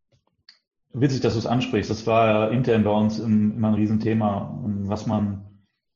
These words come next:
ja, wie ich finde, gut in den Griff bekommen hat. Also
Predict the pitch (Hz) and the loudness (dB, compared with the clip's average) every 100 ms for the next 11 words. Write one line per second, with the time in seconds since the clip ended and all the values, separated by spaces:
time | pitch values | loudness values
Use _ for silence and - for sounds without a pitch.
0 | _ _ _ _ _ _ _ _ - 104 | _ _ _ _ _ _ _ _ -2 2
1 | 110 - - _ - 120 110 143 143 - | 2 -2 -12 _ -16 -12 -6 -2 -2 -2
2 | 143 120 127 123 117 110 113 - - 101 | 0 2 2 2 2 2 0 -4 -2 0
3 | 101 110 104 107 104 - | 0 -2 0 0 0 -6